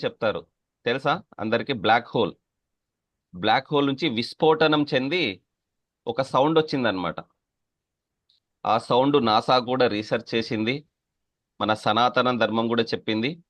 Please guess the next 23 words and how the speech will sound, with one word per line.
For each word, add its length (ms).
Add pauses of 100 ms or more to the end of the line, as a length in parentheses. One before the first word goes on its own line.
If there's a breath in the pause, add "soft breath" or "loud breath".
ఆ 100
సౌండ్ 320
ఓంకారం 580
అని. 140 (840)
ఆ 140
ఓంకారం 480
నుంచే 280
పంచభూతాలు 720
అనేది 240
ఏర్పడ్డాయి, 520 (520)
భూమి, 420
ఆకాశం, 760
గాలి, 340
నీరు, 320 (100)
నిప్పు. 320 (580)
భూమి 300
నుంచే 260
మనందరం 560
అనేది 220
రావడం 320
జరిగింది, 440 (800)
అవునా 220
కదా? 300